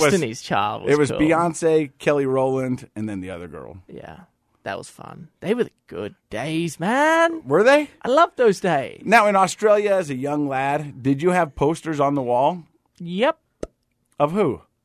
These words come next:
Speaker 2: Pamela Anderson was one.
Speaker 1: Uh-huh.
Speaker 2: I think I had, at some stage, I think I had Jennifer Aniston, too.
Speaker 1: From Friends?
Speaker 2: Yeah, she was beautiful.
Speaker 1: A lot of people styled their hair after whatever Jennifer Aniston was going. I remember
Speaker 2: Really?
Speaker 1: I dated a girl in college, and she came back, and everyone was like,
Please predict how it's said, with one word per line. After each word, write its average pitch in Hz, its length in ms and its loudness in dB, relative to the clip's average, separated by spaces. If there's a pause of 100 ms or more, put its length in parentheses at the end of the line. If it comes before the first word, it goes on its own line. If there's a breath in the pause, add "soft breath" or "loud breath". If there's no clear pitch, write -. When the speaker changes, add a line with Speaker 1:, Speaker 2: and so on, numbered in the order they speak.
(240)
Speaker 2:
Pamela 302 380 2
Anderson 359 320 -6
was - 120 -20
one. 220 460 -10
Speaker 1:
Uh-huh. 135 300 -2 (400)
Speaker 2:
I 185 100 -4
think 466 260 -4
I 440 100 -4
had, 277 340 -6
at 180 200 -10
some 214 220 -10
stage, 196 320 -8
I 180 100 -6
think 202 220 -10
I 180 80 -8
had 170 100 -6
Jennifer 160 320 -6
Aniston, 160 400 -8
too. 151 360 -12 (400)
Speaker 1:
From 120 160 -2
Friends? 123 420 -6
Speaker 2:
Yeah, 139 320 -6
she 135 180 -12
was 139 120 -12
beautiful. 127 480 -14 (260 soft breath)
Speaker 1:
A 110 60 -4
lot 143 260 2
of 147 80 -6
people 131 340 -6 (140)
styled 113 400 -2
their 104 120 -6
hair 107 200 -4
after 95 240 -10
whatever 95 300 -8
Jennifer 92 480 -10
Aniston 85 400 -14
was - 120 -20
going. 76 460 -20
I - 40 -8
remember 123 200 2
Speaker 2:
Really? 127 80 -2
Speaker 1:
I - 40 -2
dated 113 280 -8
a 92 60 -14
girl 95 280 -8
in 85 120 -12
college, 85 420 -12 (300 soft breath)
and 98 100 -14
she 127 140 -8
came 107 240 -8
back, 95 360 -10
and 101 160 -12
everyone 104 180 -8
was 101 100 -10
like, 107 100 -10